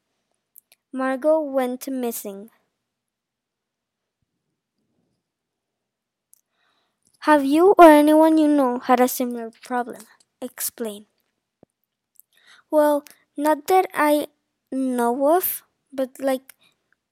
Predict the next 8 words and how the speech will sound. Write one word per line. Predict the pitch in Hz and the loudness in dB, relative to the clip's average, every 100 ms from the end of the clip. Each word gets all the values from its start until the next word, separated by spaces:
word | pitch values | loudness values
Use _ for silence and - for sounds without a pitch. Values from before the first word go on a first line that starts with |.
| _ _ _ _ _ | _ _ _ _ _
that | - 294 | -4 -4
happens | - 339 339 370 370 359 - | -4 -8 -4 -4 -4 -6 -8
in | 294 285 | -6 -4
a | 262 | -4
lot | 254 247 254 | -2 -2 -2
of | 277 - - _ _ _ | -4 -10 -20 _ _ _
cases, | - 262 254 - 294 349 - - _ _ _ _ _ - | -4 -4 -4 -4 -2 -2 -6 -20 _ _ _ _ _ -4
not | 311 311 | -2 -2